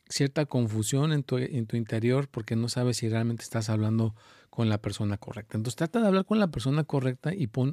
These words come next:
orden en ese, en esa área primeramente, ¿verdad? Que no te pase como la señora que pensó que estaba hablando conmigo por un año y en realidad no, ella seguía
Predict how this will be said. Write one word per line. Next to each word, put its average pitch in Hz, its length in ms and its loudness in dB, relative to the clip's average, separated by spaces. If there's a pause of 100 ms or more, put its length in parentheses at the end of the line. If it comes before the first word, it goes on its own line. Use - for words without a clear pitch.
orden 151 640 6 (320)
en 107 180 -2
ese, 113 340 0
en 117 180 0
esa 113 260 0
área 113 180 0
primeramente, 98 720 -4 (440)
¿verdad? 110 240 0
Que - 100 -4
no 107 120 0
te 117 120 -6
pase 110 400 0 (800)
como 110 220 0
la 98 100 0
señora 113 300 2
que 107 260 0 (460)
pensó 113 240 2
que - 60 -10
estaba 123 160 2
hablando 117 280 2
conmigo 110 320 2
por 104 220 -2
un 120 160 2
año 135 520 0
y 107 280 -4
en 98 100 -4
realidad 101 380 -2
no, 226 320 -2
ella 127 420 -2 (140)
seguía 123 600 2